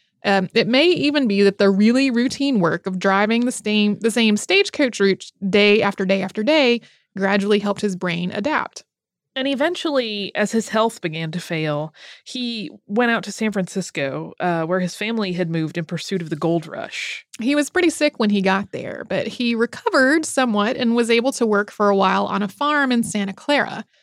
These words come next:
Speaker 1: But then he had a series of seizures. They got more and more serious, and he died in May of eighteen sixty. He was buried on May twenty-third of that year.
Speaker 2: And there was no top-,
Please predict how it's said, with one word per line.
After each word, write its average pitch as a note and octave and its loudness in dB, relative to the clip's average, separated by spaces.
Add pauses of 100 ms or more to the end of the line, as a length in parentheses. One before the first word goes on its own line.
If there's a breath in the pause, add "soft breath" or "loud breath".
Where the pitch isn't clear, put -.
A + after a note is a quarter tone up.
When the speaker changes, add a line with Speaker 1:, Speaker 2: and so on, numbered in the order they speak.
(380 soft breath)
Speaker 1:
But A3+ 4
then D#4 4
he F4+ 2
had C4+ 4
a B3 4
series A3 2
of F#3 0
seizures. - -6 (280)
They G#3+ 4
got C4+ 0
more B3 4
and A#3+ 2
more G#3+ 2
serious, G3 2
and G3+ -2
he G#3+ 2
died G3+ 2
in G3 2
May F#3 -2
of F#3+ -6
eighteen F#3+ -8
sixty. - -12 (320)
He A#3 0
was A3 2
buried A3 2
on G3+ 2
May G3 2
twenty-third G3 -4
of F#3+ -4
that - -10
year. G3+ -12 (800 loud breath)
Speaker 2:
And C4+ -2
there D4 4
was D4 2
no E4+ 2
top-, - 0